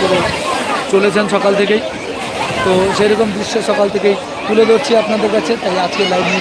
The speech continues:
চলে এসেছি নিউ দীঘা সমুদ্র সৈকত থেকে আর কে দীঘা ব্লগসের মাধ্যমে সরাসরি লাইভ দেখতে থাকুন,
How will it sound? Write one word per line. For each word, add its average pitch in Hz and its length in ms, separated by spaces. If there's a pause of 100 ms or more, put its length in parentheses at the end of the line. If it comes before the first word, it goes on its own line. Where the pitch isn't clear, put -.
চলে 196 140
এসেছি - 180 (420)
নিউ 190 180
দীঘা 220 180
সমুদ্র 208 420
সৈকত 202 320
থেকে 202 160
আর 185 160
কে 202 80
দীঘা 190 200
ব্লগসের 185 340
মাধ্যমে 175 340 (420)
সরাসরি 202 400
লাইভ 180 160 (500)
দেখতে 185 220
থাকুন, 180 240